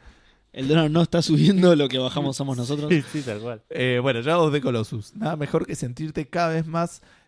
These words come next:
Speaker 3: eh, picante al matar en menos tiempo a los gigantes,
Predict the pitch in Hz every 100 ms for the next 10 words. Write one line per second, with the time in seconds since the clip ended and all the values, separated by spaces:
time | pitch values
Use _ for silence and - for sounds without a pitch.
0 | - 127 117 117 135 131 170 175 180 139
1 | 123 123 160 165 160 - 123 131 160 175
2 | - 165 160 123 131 139 160 175 190